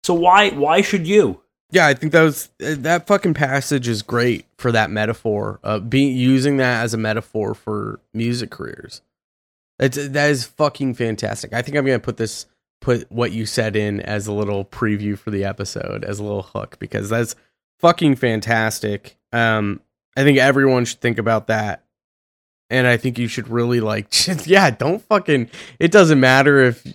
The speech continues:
Speaker 2: it's gonna be tomorrow or if it's in ten years. It, it doesn't fucking matter. Okay, let's go on to the last passage.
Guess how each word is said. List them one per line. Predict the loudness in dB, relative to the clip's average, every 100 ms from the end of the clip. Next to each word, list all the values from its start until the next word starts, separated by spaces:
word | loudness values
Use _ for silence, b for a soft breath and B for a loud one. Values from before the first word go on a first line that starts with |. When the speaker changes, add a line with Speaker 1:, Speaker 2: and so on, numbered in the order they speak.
| _
Speaker 2:
it's | -8 -6 -4
gonna | 0 0
be | 0 -2
tomorrow | -2 0 2 2 0
or | -2 -4
if | -8
it's | -14 -10
in | -12
ten | -10 -10 -10
years. | -10 -10 -14 -18 -20 _
It, | -20 -12 -10 -8
it | -6 -6 0
doesn't | 2 2 0 -8
fucking | -8 -10 -10
matter. | -12 -12 -14 -16 0
Okay, | 6 8 8
let's | 2 2
go | 4 4
on | 4
to |
the | 4
last | 4 4 0 0
passage. | -2 -2 -12